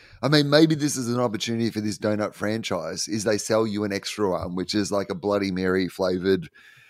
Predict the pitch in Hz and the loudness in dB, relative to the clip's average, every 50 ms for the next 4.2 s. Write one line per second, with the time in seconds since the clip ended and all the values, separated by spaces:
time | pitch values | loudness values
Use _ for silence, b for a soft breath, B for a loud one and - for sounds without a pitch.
0 | b b b b _ - - 127 107 101 107 101 87 69 78 90 - - 120 107 | b b b b _ 0 4 4 6 6 4 2 -2 -4 -6 -8 -4 -4 -2 -2
1 | 101 92 - - 101 98 95 87 95 98 98 - - - 104 95 92 90 82 73 | -2 -2 -2 0 2 2 2 2 -2 -4 -4 -6 -6 -8 -4 -4 -4 -4 -4 -6
2 | 80 - - 98 107 98 - - 123 123 117 107 127 113 - - 123 123 - 120 | -12 -6 -2 -2 -2 -2 2 4 4 4 4 4 2 0 2 0 -2 2 4 4
3 | 120 113 117 117 104 131 131 123 127 123 117 117 117 110 110 110 107 104 104 101 | 4 4 2 2 4 4 4 4 2 2 4 4 4 4 4 2 0 0 0 2
4 | 101 98 92 | 2 2 0